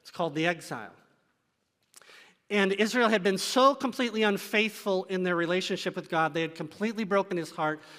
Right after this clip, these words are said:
and he left them for a while. And they're left with the question, "Well, what does God really think of us now?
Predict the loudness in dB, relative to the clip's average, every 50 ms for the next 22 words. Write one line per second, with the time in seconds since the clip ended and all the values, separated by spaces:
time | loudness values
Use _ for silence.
0 | -20 -18 _ -8 -8 -6 -4 -4 -2 0 2 2 0 0 -4 -8 -6 -6 -6 -8
1 | -10 -10 -10 -8 -8 -8 -10 -12 -14 -16 -20 -20 _ _ _ _ _ _ _ _
2 | _ _ _ _ _ _ _ -4 -2 2 4 4 4 4 6 6 4 4 4 0
3 | -6 -8 -8 -8 -2 0 2 2 2 0 -2 -2 -2 -2 0 0 0 0 0 -2
4 | -8 -6 0 2 2 2 2 2 0 -2 -2 -4 -6 -8 -8 -8 -8 -8 -8 -8
5 | -8 -10 -14 -16 -16 -16 -16